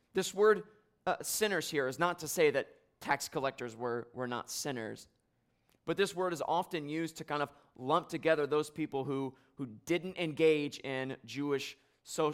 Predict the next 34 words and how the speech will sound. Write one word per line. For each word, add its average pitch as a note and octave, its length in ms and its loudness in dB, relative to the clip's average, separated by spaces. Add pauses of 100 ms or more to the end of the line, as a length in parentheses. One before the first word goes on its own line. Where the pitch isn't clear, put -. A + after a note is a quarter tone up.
(160)
Jewish D#3 400 0
religious C#3+ 420 -2
customs, A#2+ 520 -6
who D3 120 -6
were C#3 240 0 (240)
not E3 420 2
going D#3+ 320 0
to D#3 120 -8
the D3 100 -8
synagogue B2 580 -2
like A#2+ 160 -8
they A#2 100 -10
should, A2+ 300 -6
not D3+ 260 2
making D3+ 300 -2
the B2 80 -10
sacrifice B2 500 -8
that A#2+ 100 -20
they B2 100 -10
should, A#2+ 240 -10 (220)
or F#3+ 160 2
even F#3 240 0
worse, G3 260 4
people E3+ 280 -8
who D3+ 80 -6
were D#3+ 140 0
engaging D3 840 -2
or D3 120 -2
even D#3 240 -2
making D#3 320 -2
a C3+ 80 0
living D3+ 420 0
off C3+ 300 2
of C3 220 -2